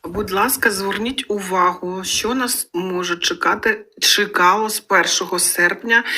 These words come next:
і буде тривати тепер по нині і до кінця, а, цього року. І, можливо, початок наступного буде ще гіршим, чим зараз з першого серпня.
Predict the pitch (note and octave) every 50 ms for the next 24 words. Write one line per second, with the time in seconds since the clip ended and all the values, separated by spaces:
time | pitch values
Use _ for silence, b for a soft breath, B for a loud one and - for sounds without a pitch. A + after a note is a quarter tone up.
0 | B B B B - G#3+ A3+ G3+ F3+ A#3 A#3+ A#3 A#3 - F#3 F3+ F3 E3+ F3 F3+
1 | F3 - - - F3+ E3+ - F3 E3+ F3 F3 - - - F#3 F3+ F3+ F3 F3 -
2 | - E3+ E3 E3 E3 - _ - _ _ - F3 F3+ F3 E3+ F3 F#3 G3 G#3 A3
3 | G#3 G#3 F#3 F#3 E3+ E3+ E3 - - D#3 D#3 D#3 - - E3 D#3 D#3+ E3+ - B
4 | B B B B B B B B B B B - - - - - - - F3+ -
5 | - G#3 F#3+ G3 G3+ F#3+ F#3+ F3+ F#3+ F#3+ G#3 A3 G#3 - A3 G#3 G#3 B B B
6 | B B B _ A#3+ A#3+ B3 G#3+ A3 A3+ G#3 G#3+ G#3+ A3+ G#3+ G#3+ G#3 G3+ G3+ -
7 | A3 G#3 - - - F#3+ F#3+ - - - B3+ - A#3 A3+ A3 G#3 G3+ F#3 E3 E3
8 | E3+ F#3+ G3+ - - - F#3+ E3+ E3 F#3+ G#3 - - - G3 F#3+ - - E3+ E3+
9 | E3 E3 E3 E3+ F3 F3+ - - - - D#3+ D#3 - - - D#3 D#3 E3 D#3+ -
10 | - D#3 C#3+ C3+ - - - B2+ C3 -